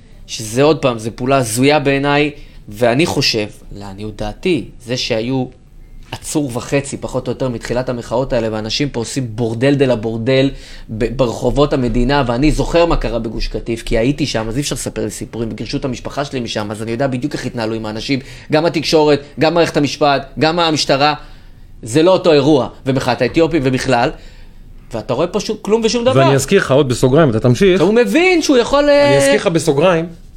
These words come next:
Speaker 2: שמשה פייגלין, אה,
Speaker 1: דוגמה
Speaker 2: ישב,
Speaker 1: מצוינת.
Speaker 2: ישב חצי שנה בכלא.
Speaker 1: דוגמה
Speaker 2: בכ-,
Speaker 1: מצוינת.
Speaker 2: בכלא,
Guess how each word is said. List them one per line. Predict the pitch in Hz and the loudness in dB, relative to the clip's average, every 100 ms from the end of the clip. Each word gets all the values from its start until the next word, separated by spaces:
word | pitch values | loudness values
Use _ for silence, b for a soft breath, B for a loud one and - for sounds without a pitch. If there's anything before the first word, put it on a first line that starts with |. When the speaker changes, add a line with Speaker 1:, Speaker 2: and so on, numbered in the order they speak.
| - | -12
Speaker 2:
שמשה | - 131 147 - | -2 0 0 0
פייגלין, | 139 175 147 131 131 - - - - - - | 0 0 0 -4 -6 -12 -12 -18 -20 -16 -10
אה, | 120 113 113 | -4 -2 -2
Speaker 1:
דוגמה | 110 120 | 0 2
Speaker 2:
ישב, | 147 185 | 2 2
Speaker 1:
מצוינת. | 190 214 214 | 2 4 2
Speaker 2:
ישב | 180 - 233 | 2 2 0
חצי | 226 220 226 277 | 0 -2 2 2
שנה | - 220 208 | 4 4 2
בכלא. | 165 - 247 254 220 127 - - - | 2 0 2 4 4 2 -2 -18 -16
Speaker 1:
דוגמה | 135 113 143 | -8 -2 -2
Speaker 2:
בכ-, | |
Speaker 1:
מצוינת. | 151 190 202 214 | -2 -2 0 0
Speaker 2:
בכלא, | 123 - 247 269 | 0 4 4 4